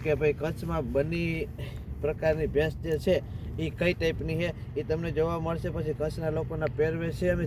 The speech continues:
ચાલુ ગાડી સીન લીધા છે, એટલે કે એવું બધું ખાસ તો નથી, પણ જો તમે અને આ રણનો વિસ્તાર એટલે <clears throat> જોરદાર બધો લુક આવે છે. અને આજે અમારા ગામથી અમે લગભગ આશરે ત્રણસો કિલોમીટર દૂર આવી અને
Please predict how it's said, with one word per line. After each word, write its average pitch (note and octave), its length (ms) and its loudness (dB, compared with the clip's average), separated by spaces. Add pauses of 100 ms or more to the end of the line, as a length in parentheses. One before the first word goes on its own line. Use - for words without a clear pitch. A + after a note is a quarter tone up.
(100)
ચાલુ D#3+ 260 4
ગાડી E3+ 320 0
સીન E3+ 220 0
લીધા F3 300 4
છે, C3+ 120 2 (340)
એટલે D#3 260 0
કે E3 180 -2
એવું D#3+ 160 0
બધું - 220 -2
ખાસ D#3+ 260 0
તો F3+ 120 -2
નથી, F3+ 320 2 (240)
પણ C#3 200 -2
જો E3+ 180 2
તમે F#3 280 2 (300)
અને D#3+ 180 -2
આ D3+ 100 4
રણનો F3 520 2 (100)
વિસ્તાર F3+ 500 0
એટલે F#3 280 0 (360)
<clears throat> G3+ 320 4
જોરદાર D#3+ 540 2 (840)
બધો D#3+ 320 4
લુક D3+ 360 2
આવે D3 240 4
છે. A#2+ 120 -2 (360)
અને D3+ 220 0 (420)
આજે D3 240 0
અમારા E3 400 0
ગામથી E3 320 -2
અમે E3+ 140 -2
લગભગ E3 380 0
આશરે D#3+ 340 2
ત્રણસો E3+ 460 0
કિલોમીટર E3+ 540 -4
દૂર E3 220 -2
આવી F3 280 0 (520)
અને D#3 200 -2